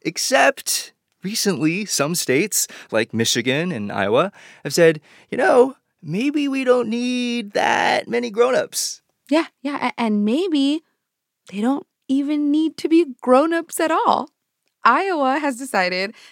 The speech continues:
Speaker 2: that sixteen-year-olds can now be left alone to take care of fifteen five-year-olds, like, for after-school care. And Kelsey does have some sixteen-year-olds on staff.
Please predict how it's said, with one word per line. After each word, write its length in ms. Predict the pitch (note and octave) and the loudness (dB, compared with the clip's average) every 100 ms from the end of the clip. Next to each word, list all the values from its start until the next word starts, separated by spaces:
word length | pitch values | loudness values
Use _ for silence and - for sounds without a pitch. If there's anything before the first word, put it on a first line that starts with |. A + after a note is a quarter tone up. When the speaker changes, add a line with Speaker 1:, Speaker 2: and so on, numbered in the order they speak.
| - | -8
Speaker 2:
that 160 | G#3+ | -8
sixteen-year-olds 960 | - C#4 B3+ - B3+ G#3+ F#3 F3+ F3+ F3 | -4 -4 -4 -2 0 0 2 0 0 -4
can 160 | - | -2
now 160 | G3+ G3 | 2 2
be 120 | G3+ | 2
left 260 | G3 G3 - | 2 0 0
alone 480 | A#3 G#3 D#3 D3 G3+ - | -2 0 0 -2 -6 -6
to 120 | G#3 | -4
take 240 | - G3+ | -2 -2
care 200 | - F#3+ | 0 2
of 120 | F3+ F3 | 2 0
fifteen 720 | - G3+ - - F#3+ F#3 F3+ _ _ | 0 -2 -2 -6 -2 -2 -4 _ _
five-year-olds, 800 | - - C#3+ - - - E3+ - _ - | -2 2 2 0 -6 -6 -8 -16 _ -4
like, 220 | D3+ C#3+ _ | -4 -4 _
for 180 | - - - | -4 0 2
after-school 560 | D#3 - D#3+ - C#3 | 2 0 -6 -4 -4
care. 380 | - - - - - - _ _ | -4 -6 -6 -10 -14 -20 _ _
And 100 | - | -4
Kelsey 360 | D#4+ E4 E4 D4 | -2 -2 -2 -2
does 220 | A#3+ B3 | -2 0
have 260 | C4 B3 G#3 | 2 2 2
some 200 | A#3 A3 | -2 -2
sixteen-year-olds 760 | - G#3+ - G#3+ G#3 G3+ G3 | -4 -10 -6 -2 0 0 0
on 140 | G3+ G3 | 0 -2
staff. 400 | B3 - E3+ | -4 -4 -6